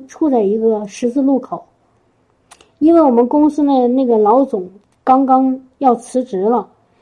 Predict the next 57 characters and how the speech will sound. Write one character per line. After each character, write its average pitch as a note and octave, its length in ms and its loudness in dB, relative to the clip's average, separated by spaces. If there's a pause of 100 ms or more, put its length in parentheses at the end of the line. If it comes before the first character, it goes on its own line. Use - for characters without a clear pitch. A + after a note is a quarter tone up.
(200)
然 B3 180 2
后 E4 140 4
呢， C#4 160 2
要 D4 220 2
有 G#3 60 -2
一 G3+ 60 0
个 A3+ 120 -2
新 D#4 340 0
的 C4+ 140 4
那 A#3 160 0
个， G3+ 360 -2 (180)
要 C4 120 0
选 A#3+ 260 -4
一 F#3+ 60 -6
个 A3 80 0
新 C#4+ 280 -2
的 C4 100 2
老 G3 200 -2
总， F3 220 -8 (420)
而 C4+ 160 0
这 F#4 160 4
个 D#4+ 120 4
选 G#3 360 -2
的 A#3 80 -2
新 F4 320 2
的 F4 80 4
老 B3 240 0
总， A#3 200 -2 (680)
就 C#4 140 0
C C4+ 200 -2
E D4+ 220 6
O C4 240 2
哈， B3 220 2
总 G#3 180 -4
裁 G3 300 -8
哈， G#3+ 240 -4 (300)
是 C#4+ 180 -4
一 C4+ 180 -2
个 C#4 140 0
非 F4 340 2
常 A#3+ 180 2
关 C#4 300 0
键 C#4+ 200 0
的 A3+ 120 0
一 F#3+ 160 -2
个 G3 260 -4 (340)
角 G3 200 -6
色。 G3 260 -2 (420)
如 F#4 300 6
果 B3 280 4
他 E4 300 2
要 D4 200 4
是 A3+ 320 0
寻 B3+ 340 -2
求 A3 200 0
耶 A3 200 2
稣， G#3 340 -4